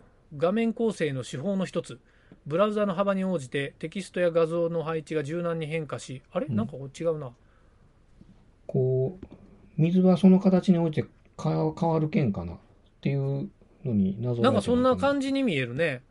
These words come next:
Speaker 2: うん。
Speaker 1: そんな風に見えるな。でもまあ、な-、今言うた説明がほとんどいろんなサイトで書かれとるね。
Speaker 2: うん。
Speaker 1: えー、画面サイズに単一の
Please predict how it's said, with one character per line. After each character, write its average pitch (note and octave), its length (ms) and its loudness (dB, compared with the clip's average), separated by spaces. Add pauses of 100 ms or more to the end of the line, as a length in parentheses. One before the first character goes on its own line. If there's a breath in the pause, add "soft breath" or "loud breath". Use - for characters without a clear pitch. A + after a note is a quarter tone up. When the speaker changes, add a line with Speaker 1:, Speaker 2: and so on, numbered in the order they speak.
Speaker 2:
う A#2+ 40 -4
ん。 G2+ 180 2
Speaker 1:
そ G#3 180 -8
ん A3 140 -4
な A#3 140 -4
風 B3+ 260 -6
に E3 140 -6
見 C3+ 100 -6
え B2+ 40 -6
る B2 180 -8
な。 C3 180 -8
で F#3+ 100 -2
も F#3+ 120 0
ま G3+ 160 2
あ、 D#3 80 -2
な-、 G3 200 -4
今 A3+ 220 0
言 C#4 120 -4
う A#3 40 -10
た E3+ 120 -2
説 E3 260 -10
明 E3+ 180 -2
が D#3+ 100 0
ほ C#3+ 120 -12
と D#3 160 -6
ん C3+ 80 -8
ど B2+ 80 -6
い B2+ 60 -6
ろ C3 100 -6
ん C3 40 -6
な C3+ 80 -6
サ D3 120 -6
イ C#3+ 40 -6
ト C#3+ 80 -6
で C#3+ 80 -6
書 C3 100 -12
か C#3 100 -2
れ B2+ 80 -4
と C3+ 100 -10
る A#2 100 -12
ね。 A#2 280 -12
Speaker 2:
う C#3 40 0
ん。 A2+ 680 -4 (580 soft breath)
Speaker 1:
え D#3+ 160 4
ー、 D#3 40 0
画 F3+ 100 0
面 A#3+ 220 0
サ A#3 180 -2
イ G#3 60 -2
ズ D3+ 100 -6
に C3+ 80 -8
単 G#3+ 220 -2
一 A3+ 180 -4
の G#3 240 -2